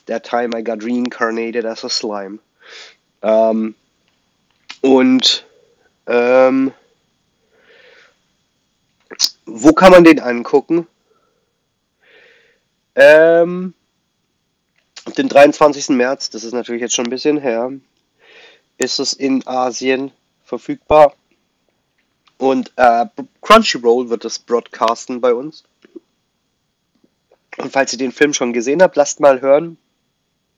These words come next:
wie ihr den findet. Ich hab ihn noch nicht gesehen. Ähm, der war am fünfundzwanzigsten November zweiundzwanzig in den, ähm, japanischen Kinos, hat knapp eine Milliarde, äh, Yen eingespielt, was okay ist für einen Anime-Film.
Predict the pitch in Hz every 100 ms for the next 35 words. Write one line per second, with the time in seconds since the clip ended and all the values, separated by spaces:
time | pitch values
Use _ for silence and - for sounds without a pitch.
0 | _ _ - 123 120 110 160 175 - 151
1 | 147 143 127 139 170 - 185 196 214 214
2 | _ - - - - - - - _ _
3 | - 139 151 156 160 165 170 170 _ _
4 | _ 139 139 147 156 165 160 160 156 156
5 | - 151 135 147 143 151 147 - 147 147
6 | 147 143 143 - - - _ _ _ 135
7 | 139 143 127 - 123 127 127 127 127 -
8 | _ _ _ _ 120 143 139 - 156 180
9 | 180 170 170 160 143 135 - - 147 -
10 | 143 139 139 135 123 139 147 147 139 147
11 | 147 - _ _ _ _ - - _ -
12 | 127 131 175 156 160 156 147 - 151 143
13 | 120 113 - - 165 156 - 147 139 127
14 | 139 139 139 135 - 143 139 135